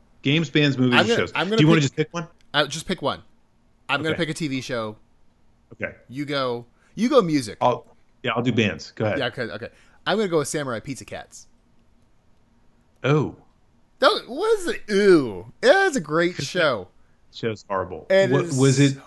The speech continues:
Speaker 1: but was it, but wait, wait, I, I actually, I have a pers-, I have a, I have an actual relevant question. Wasn't Samurai Pizza Cats actually from the eighties? Wasn't it a, an eighties Japanese show that was dubbed in the nineties?
Speaker 2: Potentially, I can't remember, honestly, but it,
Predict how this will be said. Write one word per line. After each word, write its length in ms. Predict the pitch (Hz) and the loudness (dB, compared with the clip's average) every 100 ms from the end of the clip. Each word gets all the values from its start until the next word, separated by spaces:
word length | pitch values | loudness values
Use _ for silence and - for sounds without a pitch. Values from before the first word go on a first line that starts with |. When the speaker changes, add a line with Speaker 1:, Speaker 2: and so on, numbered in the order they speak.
| _ - | _ -4
Speaker 1:
but 80 | 151 | 0
was 240 | 143 160 | 2 4
it, 260 | 165 165 135 | 2 -2 -2
but 160 | 151 151 | -2 2
wait, 180 | 175 | 4
wait, 100 | 147 | 4
I, 120 | 127 139 | 4 2
I 160 | 139 | 2
actually, 260 | 143 139 139 | 0 -2 -4
I 60 | 117 | -2
have 160 | 123 | -4
a 60 | 117 | -6
pers-, 260 | - 131 | -10 -12
I 140 | 131 113 | -8 -6
have 200 | 117 110 | -6 -6
a, 240 | 104 101 | -6 -6
I 40 | 101 | -6
have 100 | 104 | -6
an 80 | |
actual 640 | 110 110 110 117 104 101 98 | -2 -2 -4 -4 -4 -4 -6
relevant 440 | 104 104 104 92 | -2 0 0 -2
question. 360 | - 110 - 78 - - - | -2 -2 -4 -16 -20 -20 -2
Wasn't 260 | 127 143 143 | 2 2 2
Samurai 260 | 156 139 | 0 0
Pizza 240 | 131 143 - | 0 -4 -2
Cats 240 | 135 127 | -4 -2
actually 240 | 127 123 | -4 -6
from 160 | 110 117 | -6 -4
the 140 | 107 107 | -4 -2
eighties? 520 | 110 123 139 135 - | -2 0 -2 -4 -4
Wasn't 240 | 120 123 123 | 0 2 4
it 60 | |
a, 100 | 110 104 107 | 4 4 0
an 60 | 107 | 0
eighties 340 | 110 117 113 | 2 2 2
Japanese 480 | 123 113 110 107 117 | 2 0 0 -2 -2
show 280 | - 127 127 | -2 -2 -2
that 120 | 98 | -4
was 380 | 98 95 - - _ _ _ _ | -6 -6 -10 -18 _ _ _ _
dubbed 280 | - 107 117 | 0 0 4
in 100 | 127 | 4
the 80 | 127 | 4
nineties? 480 | 127 131 139 139 - | 2 0 0 -2 -4
Speaker 2:
Potentially, 720 | 185 - 165 170 214 196 208 | -6 -4 -6 -6 -8 -6 -4
I 60 | 156 | -6
can't 260 | - 160 | -6 -10
remember, 400 | 107 131 131 143 | -8 -10 -10 -8
honestly, 480 | 151 151 160 - 170 | -6 -6 -10 -10 -10
but 220 | 151 147 | -6 -6
it, 180 | 139 101 | -6 -10